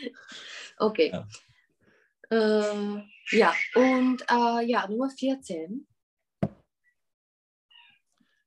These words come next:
Speaker 2: Äh, welche Krankheiten sind heutzutage am häufigsten?
Speaker 1: Mhm.
Speaker 2: Ja.
Speaker 1: Außer Coronavirus.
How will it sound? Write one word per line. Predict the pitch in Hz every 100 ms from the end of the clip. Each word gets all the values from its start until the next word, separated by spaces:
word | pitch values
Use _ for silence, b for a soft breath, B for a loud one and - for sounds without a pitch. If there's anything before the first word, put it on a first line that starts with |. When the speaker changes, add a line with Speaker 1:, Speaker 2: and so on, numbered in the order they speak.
| _ 117
Speaker 2:
Äh, | 117 113 107 107
welche | 113 113 143 139
Krankheiten | 120 117 110 110 107 - 117 127 139 151 -
sind | 113 117 113 107 -
heutzutage | 104 110 107 - 104 101 104 107 104 104 104 -
am | 107 104
häufigsten? | 98 95 92 - - 98 98 117 - _ _ _ _ -
Speaker 1:
Mhm. | 233 220 220 240 - _ _ _ _ _ _ _ _ _ _
Speaker 2:
Ja. | 92 95
Speaker 1:
Außer | 202 202 208 196
Coronavirus. | 202 185 185 175 202 208 -